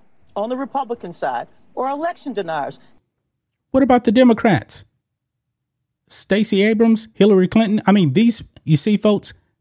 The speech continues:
Speaker 2: Democrats give their election deniers passes.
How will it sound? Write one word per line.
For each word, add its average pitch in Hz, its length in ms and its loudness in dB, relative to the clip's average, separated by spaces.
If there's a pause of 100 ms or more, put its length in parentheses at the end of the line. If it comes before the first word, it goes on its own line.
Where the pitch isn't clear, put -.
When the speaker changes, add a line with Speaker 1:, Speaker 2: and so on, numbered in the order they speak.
(140)
Speaker 2:
Democrats 151 680 2
give 117 280 2
their 190 220 2
election 139 380 2
deniers 113 420 0
passes. - 680 -6